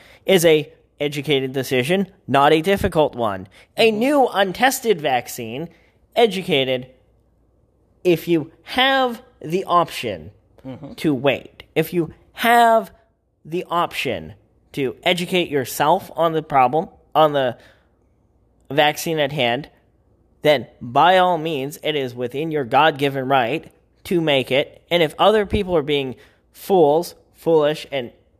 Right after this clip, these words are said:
Speaker 1: ignorant about the situation, saying, "Just get the vaccine as soon as humanly possible." Well, I'm not you.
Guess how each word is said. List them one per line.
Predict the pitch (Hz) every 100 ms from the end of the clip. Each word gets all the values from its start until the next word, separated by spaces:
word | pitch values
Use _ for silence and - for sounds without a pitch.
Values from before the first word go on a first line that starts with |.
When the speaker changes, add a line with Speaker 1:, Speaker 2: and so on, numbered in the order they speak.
| _ _ _ _ 170
Speaker 1:
ignorant | 175 160 131 127
about | 143 135 131
the | 131
situation, | 139 135 127 120 131
saying, | 120 131 117 - - - -
"Just | 262 -
get | 233 -
the | 170
vaccine | 170 151 - 202 147
as | 160
soon | - 254 214
as | 233
humanly | 233 202 185 180
possible." | 202 165 151 170 95 85 _ _ _ _ _
Well, | 120 117 110 214 - _ _ _ _ _ _ _ _ -
I'm | 151 143
not | 123 101 -
you. | 202 - -